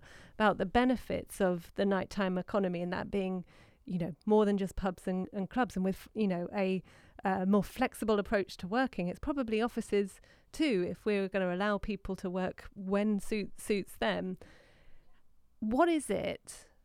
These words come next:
and, and this to be the takeaway, I suppose, for the last couple of minutes of this, this podcast, what is it that really needs to happen for all of you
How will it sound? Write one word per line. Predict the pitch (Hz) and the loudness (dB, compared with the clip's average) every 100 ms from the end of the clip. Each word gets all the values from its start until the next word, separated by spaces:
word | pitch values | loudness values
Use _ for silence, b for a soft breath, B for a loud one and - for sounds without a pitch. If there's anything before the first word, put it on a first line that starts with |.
| _ _ - | _ _ -2
and, | 220 | 0
and | 220 190 | 2 4
this | 254 - | 2 2
to | 262 | 0
be | 233 | 0
the | 220 | 0
takeaway, | 214 233 226 226 190 | 0 0 -2 0 0
I | 175 | 0
suppose, | - 190 185 175 | -4 -4 -4 -4
for | - 190 | -4 -2
the | |
last | 190 196 | -2 -2
couple | - 208 | -4 -4
of | |
minutes | 190 175 - - | -2 -4 -6 -8
of | 180 | -4
this, | 196 190 - - | -2 -4 -8 -6
this | 196 - | -6 -4
podcast, | - 202 - 190 180 - 185 | -4 -4 -6 -8 -8 -12 -12
what | 196 247 320 | -2 2 2
is | 320 - | 2 0
it | - | 0
that | 214 | -2
really | 190 220 254 247 | 0 2 2 2
needs | 233 226 - | 2 0 -2
to | 202 | -8
happen | 220 240 - - 185 202 220 b b b | -6 -6 -4 -4 -2 -4 -4 b b b
for | - | 0
all | 226 285 | 4 4
of | 269 226 | 2 0
you | 226 269 277 269 262 | 2 4 4 4 0